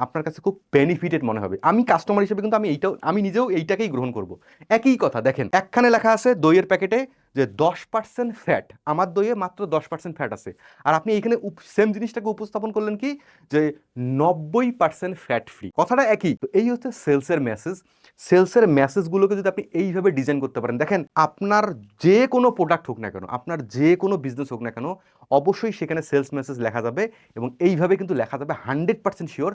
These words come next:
এখন আপনাকে আমি আইডিয়া দিলাম, আপনি এই জিনিসগুলোকে সুন্দরভাবে ব্রেনস্টর্ম করতে হবে, করে আপনার সেলস মেসেজ আপনাকে লিখতে হবে। দেখেন, এটা বিজনেস ডেভেলপমেন্ট রিলেটেড। এইরকম যদি আরও ভিডিও পেতে চান, অবশ্যই কমেন্ট করবেন। বিজনেসের কোন বিষয়গুলোর উপর আমি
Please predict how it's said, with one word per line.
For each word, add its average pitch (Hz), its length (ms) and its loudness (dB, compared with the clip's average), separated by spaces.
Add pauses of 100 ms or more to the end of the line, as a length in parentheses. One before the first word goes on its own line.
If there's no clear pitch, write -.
(100)
এখন 214 140 -2 (120)
আপনাকে 190 280 -4
আমি 208 80 -4 (160)
আইডিয়া 156 320 2
দিলাম, 214 160 0 (220)
আপনি 190 200 -10 (160)
এই 147 100 -2
জিনিসগুলোকে 156 440 -8 (100)
সুন্দরভাবে 147 600 -6 (500)
ব্রেনস্টর্ম 185 520 6
করতে 165 240 -2
হবে, 202 160 2 (420)
করে 170 180 4 (240)
আপনার 170 340 -8
সেলস 139 280 0
মেসেজ 143 260 -8
আপনাকে 123 260 -10
লিখতে 98 200 -14
হবে। 90 160 -12
দেখেন, 165 240 -6
এটা 151 200 0
বিজনেস 127 300 -4
ডেভেলপমেন্ট 151 380 -4
রিলেটেড। 147 280 -4 (140)
এইরকম 156 300 -4
যদি 175 100 -4 (260)
আরও 175 140 4 (140)
ভিডিও 139 280 -2
পেতে 127 220 -6
চান, 214 120 0 (300)
অবশ্যই 214 480 4
কমেন্ট 156 260 2
করবেন। 151 220 0 (160)
বিজনেসের 202 380 -4 (120)
কোন 196 140 0 (120)
বিষয়গুলোর 208 440 0
উপর 185 140 0
আমি 180 100 -2